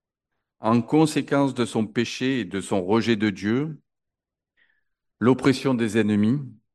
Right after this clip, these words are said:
s'appesantit de plus en plus sur lui. Du fait de l'épreuve,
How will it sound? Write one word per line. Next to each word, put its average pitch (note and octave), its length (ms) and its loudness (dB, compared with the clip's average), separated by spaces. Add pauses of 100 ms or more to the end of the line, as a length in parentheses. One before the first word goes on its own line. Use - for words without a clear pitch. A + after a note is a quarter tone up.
(340)
s'appesantit G#2 840 -2
de G2 120 -4
plus F2+ 260 -8
en F2 120 -2
plus F2 180 -12
sur E2 240 -10
lui. D2 260 -14 (2750)
Du - 100 -18
fait F2 160 -6
de E2+ 120 -6
l'épreuve, F2+ 600 -4